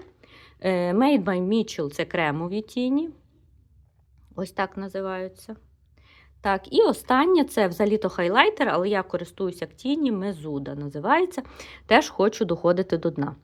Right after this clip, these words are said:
Це все. І давайте будемо вибирати три нових відтінка. Перемішаємо. Хочу ще сказати, що ці всі нові палітри вже є в цій коробочці, всі відтінки, тому, може, і вони попадуться. Так,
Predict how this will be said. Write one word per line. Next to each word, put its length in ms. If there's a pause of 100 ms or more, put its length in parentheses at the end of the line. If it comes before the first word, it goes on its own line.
(400)
Це 160
все. 500 (420)
І 100
давайте 400
будемо 420
вибирати 560
три 300
нових 400
відтінка. 580
Перемішаємо. 920 (580)
Хочу 240
ще 120
сказати, 320
що 120
ці 160
всі 220
нові 220
палітри 420
вже 200
є 160
в 60
цій 180
коробочці, 600
всі 200
відтінки, 480
тому, 260
може, 300
і 180
вони 240
попадуться. 640 (1400)
Так, 160